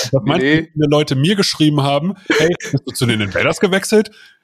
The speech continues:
Speaker 1: So, sowohl
Speaker 2: Ja.
Speaker 1: aus Braunschweig, äh, einmal so, „Sag mal, äh, jetzt auch mal mit uns reden können“, und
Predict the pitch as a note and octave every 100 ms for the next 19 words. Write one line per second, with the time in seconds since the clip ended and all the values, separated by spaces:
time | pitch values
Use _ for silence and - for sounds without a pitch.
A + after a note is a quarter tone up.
0 | _ C3+ C3 - C3 C#3 A#2 C3+ F#3 F#3
1 | D#3+ - C3 D#3+ F3 E3+ F3+ F#3 - C#3
2 | C#3+ C3 C3+ C#3 B2+ B2+ A#2 G#2+ G2 G2
3 | - F#2 F#2 F#2 F#2+ G2+ A2+ G#2 - G#2
4 | G2+ C#3 E3+ F3+ F#3+ C#3 C#3